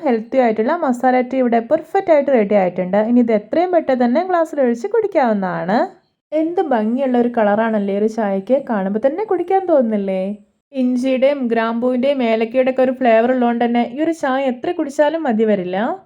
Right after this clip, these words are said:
വളരെയേറെ ഹെൽത്തി ആയതുകൊണ്ട് തന്നെ ഏതൊരു സമയത്ത് വേണമെങ്കിലും നമുക്ക് ഈ ഒരു മസാല ടീ കുടിക്കാവുന്നതാണ്. ഒരു തവണ നിങ്ങൾ ഈ ഒരു മസാല ചായയുടെ രുചി അറിഞ്ഞാൽ പിന്നെ എന്നും ഇതുപോലെ ഉണ്ടാക്കുള്ളൂ,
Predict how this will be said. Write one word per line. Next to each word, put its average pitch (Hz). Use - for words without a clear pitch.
വളരെയേറെ 311
ഹെൽത്തി 240
ആയതുകൊണ്ട് 226
തന്നെ 220
ഏതൊരു 381
സമയത്ത് 240
വേണമെങ്കിലും 220
നമുക്ക് 208
ഈ -
ഒരു 254
മസാല 240
ടീ 277
കുടിക്കാവുന്നതാണ്. 202
ഒരു 370
തവണ 311
നിങ്ങൾ 285
ഈ 277
ഒരു 302
മസാല 269
ചായയുടെ 269
രുചി 240
അറിഞ്ഞാൽ 240
പിന്നെ 233
എന്നും 320
ഇതുപോലെ 240
ഉണ്ടാക്കുള്ളൂ, 202